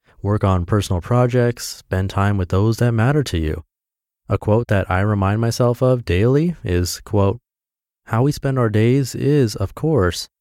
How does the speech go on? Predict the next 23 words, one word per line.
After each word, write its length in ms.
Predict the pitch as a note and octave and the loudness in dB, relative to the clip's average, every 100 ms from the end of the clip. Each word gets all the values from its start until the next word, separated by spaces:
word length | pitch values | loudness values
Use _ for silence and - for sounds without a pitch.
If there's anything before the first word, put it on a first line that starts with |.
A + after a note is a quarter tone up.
| _ | _
how 240 | - G2+ | -6 0
we 100 | B2+ | 0
spend 460 | A#2 - C3 A2+ F#2 | 0 0 0 0 0
our 160 | E2+ E2+ | 0 0
lives." 560 | F2+ G#2+ E2+ - - _ _ _ _ _ _ - | 0 0 -2 -4 -12 _ _ _ _ _ _ -2
Annie 240 | F#2+ F2 | 2 2
Dillard. 400 | D#2+ F#2+ F2+ D#2+ - _ _ _ _ _ _ _ _ | 2 2 2 -2 -6 _ _ _ _ _ _ _ _
We 80 | A#2 | -4
talk 200 | C3+ D3 | -2 0
about 160 | E3+ B2+ | 0 2
doing 240 | B2+ C3 | 0 0
things 260 | B2+ G#2 F2+ | 0 -2 -2
next 400 | F#2 G#2 - G2 | 0 -2 -2 0
year 400 | F#2+ F#2+ E2+ D#2 | 2 2 2 0
or 260 | D#2 D2+ | -2 -4
someday, 760 | D2+ - G#2+ G2+ F#2 G#2 E2 E2+ _ _ _ - | -4 -2 0 2 2 0 -2 -8 _ _ _ -8
but 100 | - | -6
the 80 | G2+ | -2
truth 300 | D#3 D3 D3+ | 0 0 2
is, 300 | C#3 G2+ - | 2 0 -4
this 280 | A#2+ B2+ | -4 -4
moment, 580 | G#2+ F#2+ A#2 D#3 E3+ - - | -2 -2 0 -2 -4 -12 -10
today, 580 | F2+ E2+ F2 G#2+ D#3 | -8 -2 0 2 0